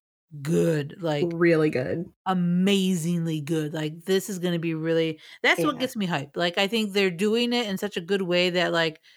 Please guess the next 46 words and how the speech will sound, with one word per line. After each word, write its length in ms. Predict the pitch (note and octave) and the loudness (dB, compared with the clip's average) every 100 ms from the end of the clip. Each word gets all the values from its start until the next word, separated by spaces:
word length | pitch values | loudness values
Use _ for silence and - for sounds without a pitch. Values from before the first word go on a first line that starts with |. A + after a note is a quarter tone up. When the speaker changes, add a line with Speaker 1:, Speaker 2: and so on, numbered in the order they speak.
| _ _ _ _ _ _ | _ _ _ _ _ _
Speaker 1:
I 80 | G#3+ | 0
think 160 | A3+ D4 | 0 2
they're 140 | C#4+ | 2
gonna 360 | C4+ C4+ B3+ A3 - | 2 4 4 2 4
honor, 460 | G#3+ A3+ B3+ C#4 | 4 6 4 4
like, 240 | C4+ B3+ B3 | 2 0 0
the 120 | A3 | 0
movies 460 | G3+ A3 A3+ C4 | 2 0 2 0
before 460 | A#3+ B3 C4 A3+ D3+ | 0 -2 2 2 2
it, 60 | D#3+ | -2
right? 340 | D#3+ E3+ G3 | -2 0 -2
I 100 | F#3+ | -2
think 200 | A3+ A3 | -2 0
they'll 160 | A3 A3 | 0 0
do 300 | F3+ G#3+ A3 | 0 -2 -2
some 160 | G#3+ | -4
throwback 460 | E3 G3+ A3+ A3 G#3 | -6 -4 0 0 -2
stuff 340 | - F#3+ F#3 | -2 -2 -2
and, 200 | E3+ E3 | -4 -2
like, 240 | E3 D#3+ D3+ _ _ _ _ | -2 -2 -4 _ _ _ _
you 80 | A3 | -2
know, 60 | G3+ | 0
you 180 | A3 | 2
can 160 | C4 D4 | 0 -2
tell 320 | B3+ D4 D#4 | 2 4 4
it's, 180 | B3 G3+ - _ | 0 -4 -14 _
you 120 | - A#3 | -2 2
know, 100 | G3 | 2
Nolan's, 800 | F#3+ G3+ B3+ C4 C4 B3+ A3+ G#3 | 4 2 2 0 0 -2 -6 -8
Nolan's 380 | G3 B3+ D4+ C4+ | -2 0 0 0
movies 360 | C4+ C#4 C#4+ | 0 0 0
were 100 | C4 | 2
a 40 | B3+ | 2
little 220 | B3 C4 | 2 2
darker, 460 | A3+ A3 A3 A3+ | 2 2 2 2
and 100 | G#3+ | 2
this 180 | F#3+ G3 | 0 -2
is, 200 | B3 A3+ | -8 -10
seems 240 | - A#3+ A3+ | -4 -4 -4
to 100 | G#3+ | -2
be 160 | A3+ | 0
on 80 | G#3+ | 0
the 80 | G#3 | 0
darker 380 | G3 G3 G3+ F#3 | -2 -2 -2 0
edge, 360 | F#3 F#3 F3 | 0 0 -2
but 240 | F3 D#3+ | 0 -2